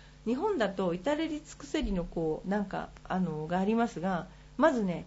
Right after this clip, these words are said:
荒野にほっとかれるっていうイメージで、<laughs> まあ、ほんとなんていうかな、荒野でしたね。で、トイレもない。もうほんと売店も一個あればいい方？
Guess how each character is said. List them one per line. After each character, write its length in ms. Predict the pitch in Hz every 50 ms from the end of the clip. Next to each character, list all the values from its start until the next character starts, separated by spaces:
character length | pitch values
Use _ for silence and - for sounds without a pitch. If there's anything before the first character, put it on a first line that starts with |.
| - -
荒 180 | - 370 349 311
野 100 | 247 208
に 140 | 170 160
ほ 160 | - - 202 208
っ 40 |
と 200 | 208 - - 277
か 120 | 277 294 285
れ 220 | 285 277 277 269 - - -
る 60 | 254
っ 40 | 262
て 220 | 262 - - 202
い 100 | 202 233
う 60 | 302 320
イ 40 |
メ 80 | 196 254
ー 40 | -
ジ 220 | - 170 - 196 196
で、 400 | 208 - - 208 180 - - - - - - - - -
<laughs> 320 | - - - - - -
ま 300 | 220 226 269 311 349 330
あ、 40 | 254
ほ 160 | 196 247 240
ん 100 | 254 254
と 120 | 254 254 247
な 160 | 247 254 254
ん 80 | 247 233
て 120 | - 208
い 40 | 190
う 40 | 185
か 140 | - 190
な、 220 | 180 175 180 180 175 - -
荒 240 | - 302 311 302 277
野 260 | 240 202 185 180 175
で 120 | 170 180
し 80 | 180 -
た 100 | 165 156
ね。 260 | 165 170 165 - - - -
で、 460 | 190 190 185 185 185 185 185 185 185 - - - - - - - - -
ト 180 | 320 403 427
イ 80 | 403 311
レ 100 | 254 214
も 160 | 190 175 175
な 220 | 185 190 175 165
い。 100 | - - - - - - - - -
も 120 | 220 240
う 20 | 254
ほ 100 | 294 330
ん 40 | 311
と 100 | 330 226
売 260 | 233 262 311 370 370
店 300 | 370 - 381 370 359 349
も 460 | 339 339 339 349 349 339 - 453 - - 392
一 180 | 359 381 330 - - - -
個 300 | - 339 339 330 269 - -
あ 100 | 277 302
れ 140 | 330 320 247
ば 160 | 190 175 185
い 100 | 220 226
い 40 | 208
方？ 320 | 185 165 160 170 240 427